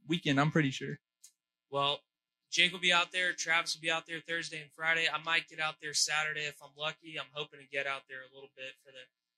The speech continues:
Speaker 2: championship bracket play on, uh, Saturday morning for Division One. But, uh, nonetheless, follow all of our coverage at the eagle dot com. Follow Jake and Travis on Twitter for live updates and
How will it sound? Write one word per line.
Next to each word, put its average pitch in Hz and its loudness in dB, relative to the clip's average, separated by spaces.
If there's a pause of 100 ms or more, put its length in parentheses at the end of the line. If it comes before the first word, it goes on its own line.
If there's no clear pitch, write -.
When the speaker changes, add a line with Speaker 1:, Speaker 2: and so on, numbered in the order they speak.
(120)
Speaker 2:
championship 143 -6 (100)
bracket 135 0 (120)
play 135 -4
on, 127 -12
uh, 123 -14 (280)
Saturday 139 0
morning 135 -10
for 139 -18
Division 127 -14
One. 131 -14 (420)
But, 127 -4
uh, 123 -4
nonetheless, 185 2 (180)
follow 175 4 (180)
all 160 4
of 170 2
our 160 2
coverage 185 -2
at 139 4 (100)
the 143 -12
eagle 151 -10
dot 135 -2 (140)
com. 151 -2
Follow 135 -8
Jake 139 -4
and - -20
Travis 131 -2
on 110 -16 (220)
Twitter 139 -8
for 92 -20 (420)
live 120 0
updates 120 -6
and - -20